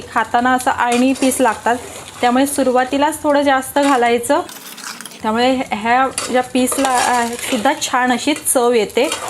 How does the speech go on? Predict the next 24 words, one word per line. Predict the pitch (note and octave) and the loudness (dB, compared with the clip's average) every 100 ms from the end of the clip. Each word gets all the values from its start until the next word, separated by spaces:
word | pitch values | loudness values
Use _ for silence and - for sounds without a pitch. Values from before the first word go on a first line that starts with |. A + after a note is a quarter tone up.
| - - - - - - - G#3+ | -12 -12 -12 -12 -12 -12 -8 -6
आता | A#3 | -2
हे | B3 C4+ | 0 2
व्यवस्थित | B3+ B3 B3+ D4 C4+ | 2 2 0 0 2
मिक्स | C#4+ C#4+ | 0 0
झाल्यावर | E4 D#4 B3+ C4 | 0 2 4 2
आपण | B3 C#4 | 2 2
ह्याच्यावर | D4 A#3+ C4+ | 2 2 2
झाकण | D4 C#4+ B3 C4+ D4 | 2 0 0 0 2
ठेवायचं | D#4 B3 A3 A#3 | 2 2 0 -2
आहे. | A#3+ C#4+ | -2 0
ह्याच्यावर | C4 B3 B3 | 0 0 2
पा-, | C4+ A#3+ - | 0 0 0
ह्याच्यात | A#3 D4 D4+ | 0 0 -2
पाणी | C#4 B3+ C#4+ | 0 2 2
लगेच | D4 D4 C#4+ | 2 2 2
घालायचं | D#4 B3+ C4 D#4 | 2 2 2 2
नाही, | C4+ C#4+ - - - - G#3+ | 0 0 -4 -12 -8 -4 0
झाकण | C#4+ B3+ D4+ E4 | 0 2 0 0
ठेवून | D#4+ C#4 E4+ A4 - - - - - - - - A#3+ | 2 2 2 -2 -8 -14 -20 -20 -20 -20 -16 -12 -2
एक | C#4 C#4+ - - | -2 -2 -12 -4
पाच | C#4+ D#4 - | -2 -2 0
ते | E4 | 0
दहा | C#4+ C#4 | 2 2
मिनटं | C#4+ C#4+ | 2 2